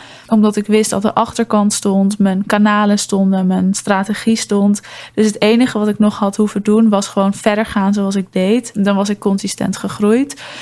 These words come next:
Of ik kon ervoor kiezen eigenlijk alles los te laten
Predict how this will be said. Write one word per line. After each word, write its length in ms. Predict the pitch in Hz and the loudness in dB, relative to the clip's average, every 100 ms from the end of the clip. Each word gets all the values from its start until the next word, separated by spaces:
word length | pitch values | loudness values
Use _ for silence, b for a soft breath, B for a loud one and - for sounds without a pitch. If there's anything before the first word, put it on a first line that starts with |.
| B B B | B B B
Of 240 | - 277 285 | 2 2 0
ik 100 | 262 | 0
kon 180 | 240 | 2
ervoor 260 | 233 - 208 | 2 0 -4
kiezen 680 | - 240 - 202 208 277 262 - | 0 0 0 0 2 0 -4 -6
eigenlijk 400 | 220 226 233 - | -2 0 0 0
alles 280 | 202 202 | 0 0
los 280 | 202 196 233 | 2 0 0
te 120 | - 240 | 0 2
laten 560 | 220 226 226 240 269 | 2 0 0 0 0